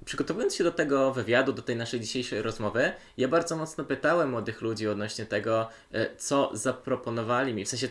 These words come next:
jakie, co by mi podpowiedzieli, żeby, mm, jaki temat poruszyć na tym dzisiejszym wywiadzie, wywiadzie. I, e, często pojawiły się bardzo proste pytania na zasadzie: "Ej, jak poradzić sobie z lękiem? Jak poradzić sobie ze strachem? Jak poradzić sobie z,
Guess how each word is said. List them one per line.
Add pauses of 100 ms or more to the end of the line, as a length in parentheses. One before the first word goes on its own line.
jakie,
co
by
mi
podpowiedzieli,
żeby, (280)
mm,
jaki
temat
poruszyć
na
tym
dzisiejszym
wywiadzie, (240)
wywiadzie. (100)
I, (240)
e,
często
pojawiły
się
bardzo
proste
pytania
na
zasadzie: (120)
"Ej,
jak
poradzić
sobie
z
lękiem?
Jak
poradzić
sobie
ze
strachem?
Jak
poradzić
sobie
z,